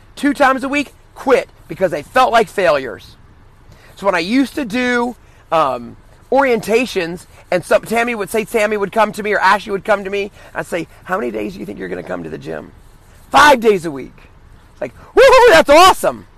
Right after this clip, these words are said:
Now I'm like, "But is that realistic?" So with your job,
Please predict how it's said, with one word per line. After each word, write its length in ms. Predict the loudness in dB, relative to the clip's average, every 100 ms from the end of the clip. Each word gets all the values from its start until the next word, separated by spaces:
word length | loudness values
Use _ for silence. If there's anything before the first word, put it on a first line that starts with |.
| -20 _ _ -20 -20 -20 -4
Now 120 | -2
I'm 60 | 2
like, 200 | 0 -2 -20 -20
"But 100 | -12
is 120 | -8 -4
that 120 | -4
realistic?" 600 | -4 -8 -10 -12 -20 -20 -20 -20 -20 -20 _ -20 -20 _ -20 -20 -20 -20
So 160 | -6 -6
with 320 | -4 -6 -4
your 140 | -8
job, 500 | -6 -4 -4 -4 -6